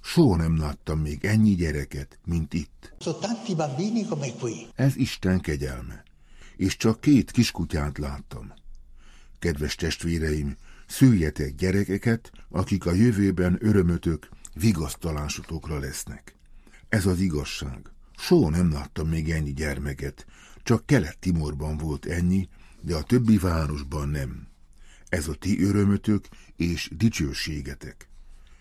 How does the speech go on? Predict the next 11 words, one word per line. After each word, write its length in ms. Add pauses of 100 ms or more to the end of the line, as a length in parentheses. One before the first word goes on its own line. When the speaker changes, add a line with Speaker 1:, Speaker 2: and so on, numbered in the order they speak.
(580)
Speaker 1:
A 100
Szent 300
Atya 260
ezután 560
a 80
nemzetek 560
közötti 520
fájdalmak 800
okait 400
sorolta 560
fel. 380